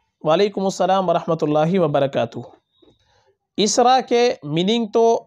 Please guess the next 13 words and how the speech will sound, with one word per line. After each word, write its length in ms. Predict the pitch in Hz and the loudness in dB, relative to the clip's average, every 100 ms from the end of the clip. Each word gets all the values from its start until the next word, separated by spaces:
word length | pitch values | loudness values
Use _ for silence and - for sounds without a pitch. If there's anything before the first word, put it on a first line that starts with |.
| - | -4
دراصل 300 | 170 175 190 | -2 0 0
آتے 300 | 165 165 202 | 0 0 -2
ہیں 160 | 190 196 - _ _ _ _ _ - | -2 -4 -10 _ _ _ _ _ -6
رات 380 | 143 156 190 - | 0 0 0 -2
کے 120 | 202 | -2
وقت 320 | 196 202 - | 0 -2 -4
چلنا، 400 | - 160 165 180 196 _ _ _ _ _ 151 | -4 -2 0 -2 -4 _ _ _ _ _ -4
راتوں 380 | 160 185 196 220 | 0 0 0 0
رات 320 | 180 196 220 | 2 0 -2
لے 160 | 165 160 | -2 -2
جانا، 300 | 147 139 123 - _ _ _ _ _ _ _ _ | 0 -2 -4 -10 _ _ _ _ _ _ _ _
اور 260 | 165 180 175 | 0 2 2
اسرا 500 | 175 233 - 262 | 0 -6 0 0